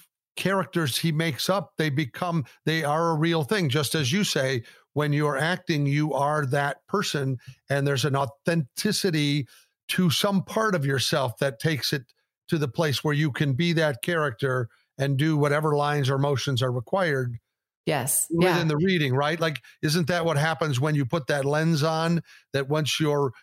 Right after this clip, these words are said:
Speaker 1: reading in that voice, the tone or the lilt comes really from being it more than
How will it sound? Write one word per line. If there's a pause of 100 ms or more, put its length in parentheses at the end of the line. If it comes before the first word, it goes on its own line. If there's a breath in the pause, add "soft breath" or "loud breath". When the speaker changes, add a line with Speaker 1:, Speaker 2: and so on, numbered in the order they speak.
Speaker 1:
reading
in
that
voice, (800)
the
tone
or
the (380 soft breath)
lilt (180)
comes (440)
really
from (220)
being
it
more
than